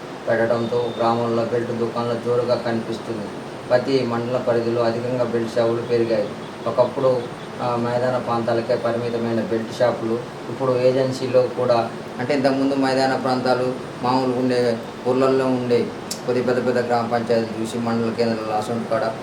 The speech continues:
సెంటర్లలో పెట్టేది. ఇప్పుడు ప్రతి గ్రామంలో, ప్రతి చిన్న పల్లెటూరులో, తండాలలో కూడా ఇక్కడ ఈ కథనం ప్రకారం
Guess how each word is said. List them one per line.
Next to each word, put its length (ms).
సెంటర్లలో 460
పెట్టేది. 380
ఇప్పుడు 300
ప్రతి 240
గ్రామంలో, 720
ప్రతి 360
చిన్న 160
పల్లెటూరులో, 600
తండాలలో 720
కూడా 340
ఇక్కడ 200
ఈ 80
కథనం 360
ప్రకారం 600